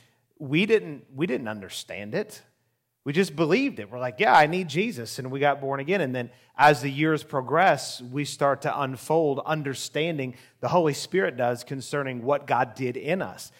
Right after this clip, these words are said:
The same thing I know for me when I received the baptism of the Holy Spirit as well. And I know for a lot of people, it was like, boom, I got hit with power. My life was transformed. But it wasn't until years later that I really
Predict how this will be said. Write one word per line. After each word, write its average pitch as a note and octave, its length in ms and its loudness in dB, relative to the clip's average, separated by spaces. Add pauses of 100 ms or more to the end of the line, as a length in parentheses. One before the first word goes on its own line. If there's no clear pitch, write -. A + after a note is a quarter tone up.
(180)
The C#3 60 -6
same D#3+ 280 4
thing D3+ 220 4
I C#3 80 4
know D3 160 4
for C#3+ 160 -6
me D#3+ 220 0
when D#3 120 0
I C3+ 40 2
received B2+ 380 -4
the B2+ 60 -4
baptism C3+ 560 0
of C3 60 -2
the B2+ 100 -2
Holy C3 220 -2
Spirit D#3 440 2
as A#2+ 120 -2
well. B2+ 320 2
And C3+ 100 -2
I A#2+ 60 -4
know B2 160 -4
for B2 120 -8
a A#2 60 -2
lot B2 200 0
of D3+ 80 -4
people, E3+ 380 -8 (280)
it C3 60 -2
was C3+ 160 2
like, B2 200 -2
boom, E3+ 280 4
I B2+ 60 2
got A#2+ 180 -2
hit E3 180 -2
with C#3 220 -10
power. F#3+ 520 2 (220)
My B2 120 4
life C3 360 2
was D3+ 160 -4
transformed. D#3 800 -4
But D#3 140 2
it D#3 80 0
wasn't A3 300 4
until D#3+ 220 0
years D3+ 360 0
later D#3 340 2
that C3 120 0
I B2+ 40 0
really D3 420 -4